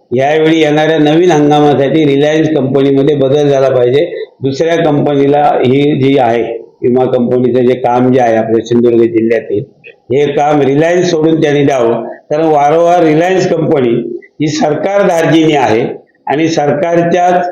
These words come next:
सरकार आणि Reliance कंपनी एकत्रितपणे शेतकऱ्यांना लुबाडण्याचं काम करतायत आणि म्हणून ह्या जिल्ह्यामध्ये Reliance कंपनी बदलणं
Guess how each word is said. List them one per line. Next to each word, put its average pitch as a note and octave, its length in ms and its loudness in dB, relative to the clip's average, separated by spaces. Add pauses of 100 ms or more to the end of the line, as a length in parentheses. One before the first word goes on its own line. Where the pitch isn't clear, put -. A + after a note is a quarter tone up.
(240)
सरकार D3+ 380 -2
आणि F3+ 240 2
Reliance E3+ 480 0
कंपनी D#3+ 540 2
एकत्रितपणे E3 880 0 (260)
शेतकऱ्यांना E3+ 640 0
लुबाडण्याचं E3+ 580 2
काम C#3+ 260 0
करतायत B2+ 440 -2 (340)
आणि D3 120 -2
म्हणून E3+ 240 4
ह्या D#3+ 260 2
जिल्ह्यामध्ये D#3 920 2
Reliance E3 420 0
कंपनी D3+ 400 0
बदलणं C#3 480 0